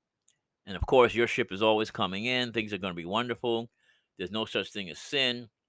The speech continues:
You know, if you're doing something wrong, God's just gonna, like, kinda sh-, gently nudge you. You know, "I think you need to do this. And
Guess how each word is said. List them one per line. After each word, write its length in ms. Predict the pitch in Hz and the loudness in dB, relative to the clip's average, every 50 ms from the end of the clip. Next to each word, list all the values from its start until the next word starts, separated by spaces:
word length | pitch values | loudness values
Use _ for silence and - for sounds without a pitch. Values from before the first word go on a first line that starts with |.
| _ _ _ _ _ _ _ _ _ _ _ _ _ _ - _ _ _ _ _ | _ _ _ _ _ _ _ _ _ _ _ _ _ _ -20 _ _ _ _ _
You 140 | - 117 110 | -8 -4 -2
know, 140 | 101 95 | -2 -2
if 100 | 95 92 | -2 -2
you're 80 | 101 95 | -4 -2
doing 180 | 104 113 113 113 | -2 -2 -2 0
something 240 | - 110 107 110 | -2 -2 -2 0
wrong, 280 | 107 110 110 107 107 104 | 0 2 0 0 0 0
God's 240 | 104 104 104 104 - | 2 2 2 2 0
just 180 | 113 101 - | -6 -8 -8
gonna, 260 | - 110 98 95 92 90 | -8 -8 -8 -6 -6 -8
like, 180 | 80 78 73 _ - - | -8 -10 -12 _ -12 -10
kinda 240 | 104 98 98 87 76 - | -8 -8 -8 -8 -12 -14
sh-, 300 | _ - - - - - - _ _ _ 92 | _ -18 -18 -16 -16 -18 -20 _ _ _ -14
gently 340 | 90 104 101 78 90 98 90 | -10 -10 -8 -6 -6 -6 -4
nudge 320 | 87 101 101 104 98 98 | -2 0 0 0 0 -2
you. 220 | 101 107 104 101 | -6 -6 -6 -4
You 120 | 101 98 92 | -6 -6 -8
know, 120 | 90 78 | -8 -8
"I 140 | 78 80 76 | -10 -10 -10
think 180 | - 101 92 87 | -12 -14 -12 -12
you 80 | 87 | -12
need 180 | 92 95 92 87 | -10 -10 -12 -12
to 80 | 90 | -16
do 220 | 80 82 92 90 85 | -16 -14 -14 -12 -8
this. 240 | 98 95 90 - 82 | -6 -8 -8 -8 -12
And 180 | 71 71 85 | -18 -18 -20